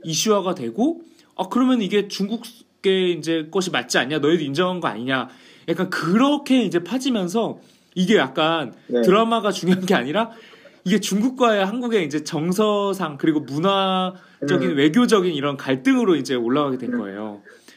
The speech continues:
Speaker 2: 음.
Speaker 1: 그래서 이게 일주일 사이에 진짜 <laughs> 하루하루 무슨 주가 폭등하듯이 이렇게 확 확산이 되면서
Speaker 2: 아.
Speaker 1: 폐지까지
Speaker 2: 네.
Speaker 1: 와, 이렇게
Speaker 2: 아.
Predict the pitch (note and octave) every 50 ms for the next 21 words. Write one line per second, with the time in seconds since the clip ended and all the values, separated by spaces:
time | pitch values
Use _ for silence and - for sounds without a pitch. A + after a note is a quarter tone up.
0 | - - - _ _ _ _ _ _ - C4 C4+ C4 B3+ - B3 - B3+ A#3+ -
1 | A#3+ A#3+ A#3 A3+ C4+ C4 A#3 - A#3 G#3+ F#3+ F3+ E3+ - D3+ C#3 - F#3 F#3 F3+
2 | - - - - - - - - A3+ B3+ B3 B3+ B3 A#3+ A3+ G#3 G3 F3 D3 D3
3 | D3 D#3+ D3+ D#3 - D3+ - G3+ G3+ - B3 - - C#4+ B3+ A#3+ A#3 G3 F#3 F3
4 | - D3+ D3+ C#3+ C3 A#2+ C3+ - - - - - - - - A#3+ A3+ G3 - C#3
5 | B2+ B2+ B2+ C3 G3+ A3+ - - B2 A#3+ - A2+ A2 - - - - - C4 C#4+
6 | - - - G#3 E3+ C3+ - A#2 G#2+ - - - A2+ A2+ G#2+ G#2 - - _ _
7 | _ - C3+ C3+ D3 D3 C#3+ C#3 C3 B2+ A#2 A2+ - A#2+ A2+ G#2 A2 A2+ A2+ A2+
8 | A2